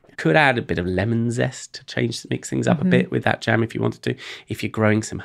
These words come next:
Speaker 1: herbs in the garden, maybe even think about adding a little bit of basil or something to that. Or
Speaker 2: Take it easy,
Speaker 1: Yeah,
Speaker 2: mate.
Speaker 1: and really make it a little bit
Speaker 2: <laughs>
Speaker 1: floral and exciting. And then,
Speaker 2: Wow.
Speaker 1: yeah, why not?
Speaker 2: Can you do this recipe with strawberries?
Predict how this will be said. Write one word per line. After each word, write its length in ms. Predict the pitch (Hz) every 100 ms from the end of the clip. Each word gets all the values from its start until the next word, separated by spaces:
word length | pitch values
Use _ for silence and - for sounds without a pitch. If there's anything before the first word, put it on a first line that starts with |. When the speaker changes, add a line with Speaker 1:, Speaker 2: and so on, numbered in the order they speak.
| -
Speaker 1:
herbs 420 | 120 117 120 123 -
in 120 | 110
the 60 |
garden, 580 | 110 107 104 110 120 123 - - - _
maybe 180 | - -
even 160 | - 85
think 280 | 85 - 120
about 140 | -
adding 220 | 85 95 -
a 40 |
little 140 | 104
bit 100 | - -
of 100 | -
basil 340 | 95 117 117
or 100 | 95
something 340 | - - - -
to 140 | - -
that. 160 | -
Or 40 | -
Speaker 2:
Take 260 | 233 170
it 100 | 151
easy, 320 | 135 147 160
Speaker 1:
Yeah, 480 | 277 466 403 202 -
Speaker 2:
mate. 140 | - -
Speaker 1:
and 260 | 175 175
really 200 | 185 196
make 140 | 156 151
it 0 |
a 100 | 156
little 80 | 151
bit 140 | 139
Speaker 2:
<laughs> 0 |
Speaker 1:
floral 560 | - - 147 180 151 131
and 100 | 127
exciting. 680 | - - 131 170 185 - -
And 120 | 117
then, 80 | 135
Speaker 2:
Wow. 380 | 185 147 139 143
Speaker 1:
yeah, 140 | 339
why 220 | 196 143
not? 300 | 254 311 -
Speaker 2:
Can 160 | - 285
you 60 | 262
do 180 | 285
this 320 | 302 302 294 233
recipe 440 | 220 196 202 208
with 280 | 185 185 180
strawberries? 1040 | - 165 156 165 165 240 349 359 - -